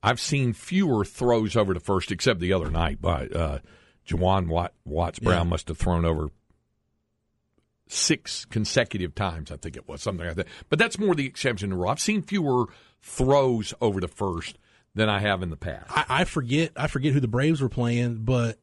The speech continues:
Speaker 2: it was a deal where there's two unsuccessful pickoff attempts on Ronald Acuna, and he basically got an unconte-, uncontested steal a second because
Speaker 1: Yeah.
Speaker 2: you couldn't go there a third time
Speaker 1: Couldn't.
Speaker 2: or it'd be a balk.
Speaker 1: Yep.
Speaker 2: So it's like, well, okay, whether you balk or give up a steal, what's the difference? He's gonna be on second base anyway.
Speaker 1: You better,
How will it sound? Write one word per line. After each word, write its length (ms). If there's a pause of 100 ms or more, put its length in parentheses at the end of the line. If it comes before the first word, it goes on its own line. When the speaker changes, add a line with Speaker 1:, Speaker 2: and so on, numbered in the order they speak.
(120)
Speaker 2:
it 80
was 200
a 60
deal 280
where 240
there's 200
two 260
unsuccessful 640
pickoff 400
attempts 540 (440)
on 160
Ronald 340
Acuna, 340
and 140
he 60
basically 420
got 180
an 60
unconte-, 560
uncontested 580
steal 220
a 40
second 340
because 160
Speaker 1:
Yeah. 160
Speaker 2:
you 100
couldn't 220
go 180
there 160
a 60
third 240
time 100
Speaker 1:
Couldn't. 120
Speaker 2:
or 40
it'd 100
be 60
a 80
balk. 400
Speaker 1:
Yep. 180 (140)
Speaker 2:
So 140
it's 80
like, 160
well, 260
okay, 220
whether 180
you 100
balk 300
or 60
give 180
up 100
a 40
steal, 260
what's 140
the 80
difference? 320
He's 100
gonna 120
be 80
on 100
second 260
base 180
anyway. 260 (100)
Speaker 1:
You 120
better, 400